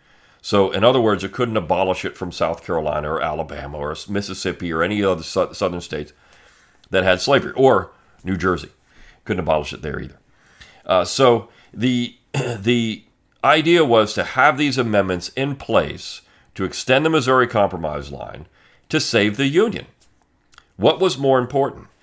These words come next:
The Union, I mean, this is what Lincoln said. He said, "Union, I, if I could save the Union without freeing any slaves, I would do it. If I could save the Union freeing all the slaves, I would do it. If I could free the Union by freeing some of the slaves, I would do it."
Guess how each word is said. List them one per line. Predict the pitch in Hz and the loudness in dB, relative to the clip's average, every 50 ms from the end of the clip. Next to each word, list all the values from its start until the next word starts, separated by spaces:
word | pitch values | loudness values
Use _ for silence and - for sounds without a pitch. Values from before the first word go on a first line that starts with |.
| _ _ _ | _ _ _
The | - 98 | -4 -4
Union, | 101 95 104 143 180 208 214 151 90 67 - - | -2 0 4 4 4 4 4 0 -4 -6 -8 -10
I | 104 | -6
mean, | 101 104 107 | -4 -4 0
this | 117 135 139 - | 0 0 0 -2
is | 139 127 131 | -8 -2 0
what | 131 123 - | 0 0 0
Lincoln | 104 110 - - - 110 101 | 0 -2 -2 0 -2 -8 -6
said. | - - 170 123 | -2 -2 -2 -2
He | 80 76 | -4 -8
said, | 71 - 78 | -12 -14 -12
"Union, | 76 87 117 139 143 110 - | -4 -2 -2 -2 -2 -4 -2
I, | - 110 143 156 131 92 | 2 4 4 4 2 -2
if | 92 - | -4 -2
I | 123 143 175 | 0 0 0
could | - - 98 82 | 0 -2 -8 -6
save | - - 131 143 139 | -4 -2 -2 -2 -2
the | 107 104 | -2 -2
Union | 110 131 139 143 131 | -2 -2 -2 0 0
without | 117 101 110 139 151 - | 2 2 2 2 2 -2
freeing | - - - - 117 113 110 107 | -8 -16 -10 -6 -4 -4 -2 -2
any | 101 98 | -4 -6
slaves, | 95 - 95 87 85 78 | -4 -2 -2 -2 -2 0
I | 98 101 | 0 0
would | 120 127 127 | 0 0 0
do | 120 185 202 - | 0 2 0 0
it. | - | -2
If | - - | -4 -6
I | 87 98 | -6 -6
could | 104 101 92 | -6 -6 -6
save | - - 127 127 110 | -2 0 0 2 0
the | 107 | 0
Union | 107 127 135 143 139 127 | -2 0 -2 -2 -4 -4
freeing | - 139 147 151 | -4 -4 -2 2
all | 156 165 190 - | 4 2 4 2
the | 185 | 0
slaves, | - - 104 92 90 87 95 | -4 -2 -2 -2 0 0 0
I | 95 | 0
would | 90 87 82 | 0 0 -2
do | 85 80 | -4 -4
it. | 69 65 | -6 -6
If | 73 | -4
I | 95 120 | -4 -4
could | 120 120 - | -4 -4 -8
free | - 143 143 | -6 -6 -6
the | 127 | -4
Union | 123 131 147 160 165 151 | -4 -4 -4 -4 -2 0
by | 160 147 156 147 - _ _ - - _ _ | 0 0 -2 -2 -6 _ _ -20 -20 _ _
freeing | - 180 180 180 165 | 0 2 2 2 2
some | - 180 185 247 | 2 2 2 4
of | 262 | 2
the | 220 | 0
slaves, | - - 135 117 101 90 | 0 2 2 2 2 4
I | 95 87 | 2 0
would | 85 82 | 2 -2
do | 78 | -6
it." | - - | -8 -8